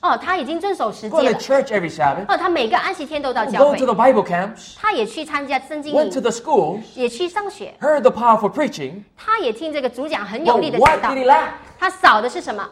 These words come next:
Speaker 2: Jesus said, "I want you to sell what you have and give it to the poor."
Speaker 1: 耶稣说，“去变卖你所有的，分给穷人。”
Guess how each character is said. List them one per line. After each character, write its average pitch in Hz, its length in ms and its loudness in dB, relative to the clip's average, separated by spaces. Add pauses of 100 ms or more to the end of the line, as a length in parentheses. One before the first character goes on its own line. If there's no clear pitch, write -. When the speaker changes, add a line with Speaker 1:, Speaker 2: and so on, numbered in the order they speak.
Speaker 2:
Jesus 254 480 2
said, 247 140 -2
"I 226 120 4
want 240 240 -4
you 233 80 -2
to 220 60 -6
sell 294 440 -4
what 254 160 -2
you 226 120 -8
have 233 200 -4
and 196 180 -8
give 240 180 -8
it 220 40 -8
to 208 120 -6
the - 20 -4
poor." 185 320 2 (520)
Speaker 1:
耶 240 140 -6
稣 220 160 -10
说 220 180 -6
，“去 311 180 -2
变 339 340 2
卖 320 120 2
你 294 80 -2
所 302 160 0
有 349 100 4
的， 302 120 4
分 381 200 -2
给 302 120 2
穷 240 240 -4
人。” 214 200 -4